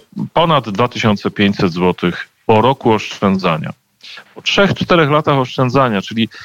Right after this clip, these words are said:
ci z nas, którzy zaczęli oszczędzać na samym początku, w dwa tysiące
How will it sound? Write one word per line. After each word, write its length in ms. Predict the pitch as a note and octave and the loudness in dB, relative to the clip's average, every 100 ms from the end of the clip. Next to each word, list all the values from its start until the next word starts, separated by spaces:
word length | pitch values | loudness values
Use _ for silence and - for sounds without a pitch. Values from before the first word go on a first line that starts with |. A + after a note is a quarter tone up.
| - - | -18 -4
ci 220 | - F3 | 2 4
z 80 | C#3 | 4
nas, 300 | C3+ C3+ - | 2 2 -2
którzy 320 | - C3 A#2+ | -2 0 2
zaczęli 500 | A#2+ A#2 C#3 C3 B2 - _ _ _ _ _ _ | 2 2 2 0 -2 -10 _ _ _ _ _ _
oszczędzać 580 | A2+ A2 - C3 B2+ A#2 | 0 2 2 2 2 0
na 80 | A#2 | 0
samym 300 | B2+ C#3 C3+ | 2 2 2
początku, 640 | C3+ - C3 G#2 F#2 - | 0 0 0 0 -2 -4
w 60 | F2 | -4
dwa 180 | F#2 A2+ | 0 -2
tysiące 600 | A#2+ B2+ A#2 - A2+ | -2 -2 -2 0 0